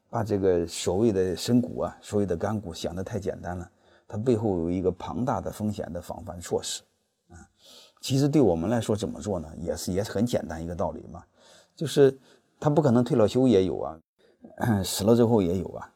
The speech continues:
这个不好说的话，你就最简单的，你每年分红的一部分你留着，啊，你过两年再给，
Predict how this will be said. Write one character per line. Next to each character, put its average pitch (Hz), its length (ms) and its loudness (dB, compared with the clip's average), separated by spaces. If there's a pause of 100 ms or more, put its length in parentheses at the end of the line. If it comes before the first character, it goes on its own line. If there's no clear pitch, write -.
(140)
这 113 140 -4
个 98 60 -4
不 92 120 -4
好 - 160 -8
说 98 240 -2
的 101 80 4
话， 90 180 -4
你 87 160 -2
就 101 80 0
最 131 160 0
简 - 240 -2
单 101 160 0
的， 92 140 -6 (460)
你 113 160 4
每 104 180 6
年 90 260 -2
分 123 240 0
红 101 160 -2
的 98 100 0
一 87 140 0
部 117 140 -2
分 80 180 -8
你 82 80 -6
留 85 240 -2
着， 107 80 0 (300)
啊， 92 100 -18
你 87 80 -8
过 123 180 4
两 82 120 -2
年 80 180 -10
再 85 140 -2
给， 78 200 -14